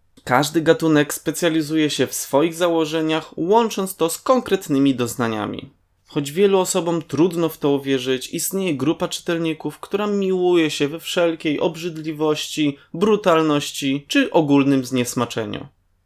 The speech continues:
Dla takich właśnie odbiorców powstały gatunki z pogranicza horroru ekstremalnego i splatterpunka,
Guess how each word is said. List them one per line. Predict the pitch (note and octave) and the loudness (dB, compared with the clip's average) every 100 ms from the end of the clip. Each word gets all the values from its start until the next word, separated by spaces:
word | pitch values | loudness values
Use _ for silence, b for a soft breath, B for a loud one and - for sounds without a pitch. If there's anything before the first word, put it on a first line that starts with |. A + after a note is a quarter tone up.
| _ | _
Dla | B2+ B2 A#2 | -2 0 0
takich | - B2+ F3+ F#3 D#3 | 0 0 0 -2 -2
właśnie | D#3 D#3 - C#3 | 0 0 0 0
odbiorców | C3 B2+ C3+ C3 - B2 - | 0 0 0 0 -2 -4 -4
powstały | - F#3+ - - E3+ D#3 | -6 -6 -4 0 2 2
gatunki | C3+ F3+ F3+ D#3+ D3 C#3 | 2 0 0 0 0 -4
z | C3 | -10
pogranicza | - F#3 D#3+ D#3 D3+ D3 C#3 B2 - b b | -4 -2 0 -2 -2 -2 0 0 -2 b b
horroru | - F#3+ F3+ E3+ E3 | 0 2 2 4 4
ekstremalnego | D3+ - D3+ D3+ C3+ C3 B2+ G#2+ | 2 -2 -2 2 2 2 0 -2
i | - | -4
splatterpunka, | - - F#3+ F#3+ E3 D#3+ D3 C#3 D3 C#3 | -6 0 0 2 -2 0 -2 0 2 2